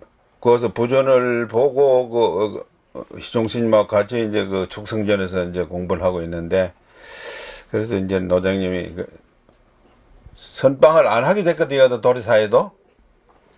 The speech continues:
안 하게 돼 있는데 노장님 어디 갈 데가 없으니까 그래가지고 지금 인연인데 그래서 노장님 돈 없는 걸 내가 알고 갔단 말이야.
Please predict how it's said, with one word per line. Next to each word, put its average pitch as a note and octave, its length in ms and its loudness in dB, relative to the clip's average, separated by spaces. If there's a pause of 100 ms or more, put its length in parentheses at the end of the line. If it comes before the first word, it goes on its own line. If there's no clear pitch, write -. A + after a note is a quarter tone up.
(100)
안 G#2+ 260 0
하게 D3 300 2
돼 D3 220 4
있는데 D3+ 380 0
노장님 C#3 480 0
어디 C3+ 180 -2
갈 D3 180 2
데가 B2+ 160 0
없으니까 G#2 680 -2 (540)
그래가지고 C#3+ 540 2
지금 B2 220 -2
인연인데 A2+ 680 0 (680)
그래서 G2+ 360 0 (460)
노장님 G#2+ 400 0
돈 A2 220 0
없는 G#2+ 320 0
걸 G#2 140 0
내가 F2+ 800 -4
알고 G#2+ 240 0
갔단 G2 300 -2
말이야. E2 500 -10